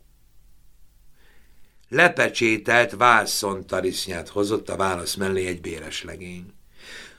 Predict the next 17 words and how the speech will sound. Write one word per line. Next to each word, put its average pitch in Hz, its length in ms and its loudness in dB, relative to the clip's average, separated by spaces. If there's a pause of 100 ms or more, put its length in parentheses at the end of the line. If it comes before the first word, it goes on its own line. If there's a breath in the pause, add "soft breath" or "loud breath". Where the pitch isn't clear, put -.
A - 80 -16
terjedelmes 135 720 6
levelet 123 580 8
Stern 117 540 2
Móricz 95 520 -6
írta. 78 600 -16 (960 soft breath)
Berda 147 540 4
Stern 139 400 4
Mendel 120 640 6
múltbéli 123 680 6
kalandozásaiból 98 960 4
tudta, 120 500 4 (240 loud breath)
hogy 101 220 4
Móricz 123 720 8 (180 soft breath)
Rebekának 101 800 2
elsőszülött 90 840 -4
fia. 73 480 -12